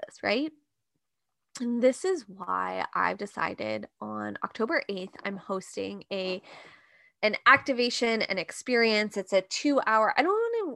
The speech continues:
even call it a masterclass, because I'm gonna be leading you through practices. Yes, I'll be delivering content,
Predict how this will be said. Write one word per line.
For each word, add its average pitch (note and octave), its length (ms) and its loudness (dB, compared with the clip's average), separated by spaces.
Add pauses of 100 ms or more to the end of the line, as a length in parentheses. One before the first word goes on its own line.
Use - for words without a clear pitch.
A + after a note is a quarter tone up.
even C#4+ 260 -4
call B3 200 -8
it A3 80 -4
a F#3 60 -10
masterclass, - 920 -2
because G#3+ 260 -12
I'm C4 140 -4
gonna D#4 160 -4
be A3 160 -8
leading C4+ 480 -8
you B3+ 140 -8
through G#3+ 340 -12
practices. G3+ 960 -10
Yes, B3+ 200 -4
I'll A3+ 80 -4
be G#3 140 -12
delivering E3+ 480 -12
content, B3 640 -6